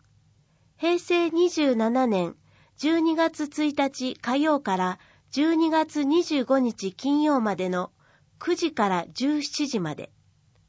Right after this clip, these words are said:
試験方法、一次試験、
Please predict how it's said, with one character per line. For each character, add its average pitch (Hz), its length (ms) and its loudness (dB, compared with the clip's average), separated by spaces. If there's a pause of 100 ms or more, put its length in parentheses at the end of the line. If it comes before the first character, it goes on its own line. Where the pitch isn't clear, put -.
(500)
試 - 200 -10
験 349 260 2
方 320 300 0
法、 165 340 -6 (760)
一 277 300 -2
次 339 160 0
試 - 160 -8
験、 170 320 -2